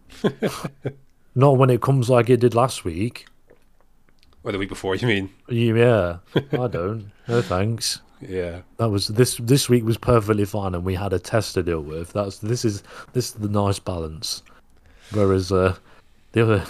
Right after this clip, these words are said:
Speaker 2: <laughs> a few weeks ago, it was literally every two minutes there was some bloody news.
Speaker 1: Mm.
Speaker 2: It was, it was ridiculous.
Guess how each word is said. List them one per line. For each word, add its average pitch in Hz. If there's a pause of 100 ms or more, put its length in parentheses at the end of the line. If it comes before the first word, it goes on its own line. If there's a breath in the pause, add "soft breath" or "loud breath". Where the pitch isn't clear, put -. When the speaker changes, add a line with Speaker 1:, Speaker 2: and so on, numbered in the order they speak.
(200 loud breath)
Speaker 2:
<laughs> -
a 120
few 110
weeks 110
ago, 92
it 107
was 92 (640 soft breath)
literally 107
every 107
two 104
minutes 117
there 87
was 90
some 87
bloody 85
news. 82
Speaker 1:
Mm. 90
Speaker 2:
It 98
was, 92
it -
was 104
ridiculous. 85